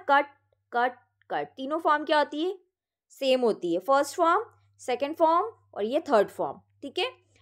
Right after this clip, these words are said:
वर्ब की फोर फॉर्म्स होती हैं, हमने सीखी हैं,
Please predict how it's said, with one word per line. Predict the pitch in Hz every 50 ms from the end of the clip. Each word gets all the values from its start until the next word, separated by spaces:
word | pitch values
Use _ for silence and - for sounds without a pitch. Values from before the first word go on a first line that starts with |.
| _ _ _
वर्ब | 196 233 262 269 262 269
की | - - 311 311 320 339 427 - - _ _
फोर | 277 277 285
फॉर्म्स | 285 349 294 269 269 320 -
होती | 311 269 233 - 277 285
हैं, | 294 320
हमने | 294 254 254 269 277 285 302 - _ _ _ _ _ _
सीखी | - 302 262 214 - 311 320 311
हैं, | 302 285 294 403